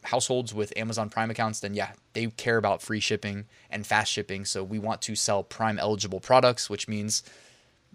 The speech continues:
selling them as F B A instead of F B M if we're selling physical goods, or if we're selling, like, Amazon merch, uh, or print on demand, you know, prioritize Amazon merch.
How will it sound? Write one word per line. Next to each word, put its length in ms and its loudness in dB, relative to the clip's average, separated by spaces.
selling 280 6
them 100 2
as 200 4
F 180 2
B 180 4
A 200 6
instead 260 0
of 100 -10
F 160 -4
B 200 -8
M 240 0
if 100 -8
we're 80 -2
selling 280 0
physical 360 -2
goods, 460 4
or 260 8
if 140 4
we're 80 2
selling, 340 2
like, 160 0
Amazon 360 0
merch, 520 4
uh, 180 -4
or 140 -2
print 220 0
on 100 4
demand, 340 0
you 60 -6
know, 100 -6
prioritize 600 2
Amazon 380 -2
merch. 440 2